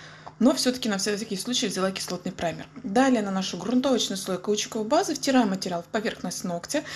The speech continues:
Ну и, собственно, ноготь поломанный нужно нарастить. Я это делаю с помощью полигеля.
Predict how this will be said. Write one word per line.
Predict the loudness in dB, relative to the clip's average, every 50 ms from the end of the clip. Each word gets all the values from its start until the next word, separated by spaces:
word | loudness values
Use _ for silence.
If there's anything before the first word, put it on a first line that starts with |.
| -10 -10 -10 -4 2
Ну | 4 4 4
и, | 4
собственно, | 4 6 6 6 6 6 2 -2 0 0 0 2 2
ноготь | 2 4 6 6 6 4 2 0 -2
поломанный | 0 2 2 4 2 2 0 -2 -2 -2
нужно | 0 -2 -2 -2 -4 -4
нарастить. | -2 2 2 4 4 2 0 -2 -4 -4 -2 -2 -2 2
Я | 4 6 6
это | 6 4 0
делаю | 0 2 2 2 2 2
с | -2 -4 -4
помощью | 0 2 2 2 2 -2 -4 -6 -6 -6
полигеля. | -4 -2 -2 0 2 2 2 4 4 4 4